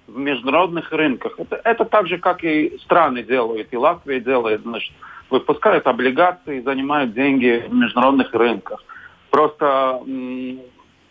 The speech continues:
преимущество Еврокомиссии, что Еврокомиссия может занять эти деньги, ну, очень дешево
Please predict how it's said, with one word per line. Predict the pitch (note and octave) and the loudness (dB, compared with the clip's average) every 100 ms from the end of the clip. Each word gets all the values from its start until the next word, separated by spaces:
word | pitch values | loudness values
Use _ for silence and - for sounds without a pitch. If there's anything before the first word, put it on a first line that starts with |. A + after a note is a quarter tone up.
| _ - - _ _ _ _ | _ -20 -20 _ _ _ _
преимущество | C#3+ C#3+ D3+ A3+ - E3+ D#3 | -2 0 2 0 -2 -4 0
Еврокомиссии, | C3+ C3 C3+ D3+ D3 E3 - C#3+ B2+ | 4 4 4 2 2 0 0 0 0
что | - C#3 B2 | 2 2 4
Еврокомиссия | B2 A#2+ C3 C#3+ F3+ - C#3+ | 4 2 0 -2 -2 -2 2
может | C3+ C#3+ B2 G#2+ | 2 2 0 0
занять | B2 C3 C3+ - | 2 2 2 0
эти | C3 A#2 | -4 -2
деньги, | A#2 G#2+ C#3 C3+ C3+ B2 A#2+ - | -2 2 2 4 2 2 0 -6
ну, | C3 C3+ C3 | -4 -2 0
очень | C3 C3 - A#2+ | 2 0 0 0
дешево | A2 C#3 C#3+ A#3+ B3 B3 | 2 2 2 0 0 -2